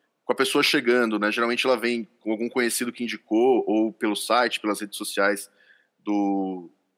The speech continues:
do nosso clube, é, buscam contato com a gente, a gente marca uma reunião, apresenta o projeto,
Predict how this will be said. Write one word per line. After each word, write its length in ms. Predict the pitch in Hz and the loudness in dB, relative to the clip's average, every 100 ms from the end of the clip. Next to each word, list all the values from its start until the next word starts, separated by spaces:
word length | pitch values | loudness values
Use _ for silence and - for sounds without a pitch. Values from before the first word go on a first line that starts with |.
| _ _ _ | _ _ _
do 80 | 107 | -2
nosso 280 | 107 113 - | -2 -2 -6
clube, 400 | 107 120 156 160 - - _ | -4 -2 -2 -6 -14 -20 _
é, 180 | - 113 | -2 0
buscam 520 | 101 107 120 - 120 110 _ _ | 0 -2 0 0 0 -2 _ _
contato 400 | - 120 123 120 | -2 2 2 2
com 80 | 131 | 2
a 60 | |
gente, 240 | 117 120 143 | 2 2 2
a 40 | |
gente 200 | 139 135 | 2 2
marca 260 | 135 147 160 | 2 2 2
uma 120 | 156 | 2
reunião, 480 | 151 151 139 151 185 | 4 4 4 2 2
apresenta 600 | 131 - 131 123 139 151 | 0 0 0 0 -2 -2
o 20 | |
projeto, 580 | 139 123 120 127 143 - | -2 0 2 2 0 -6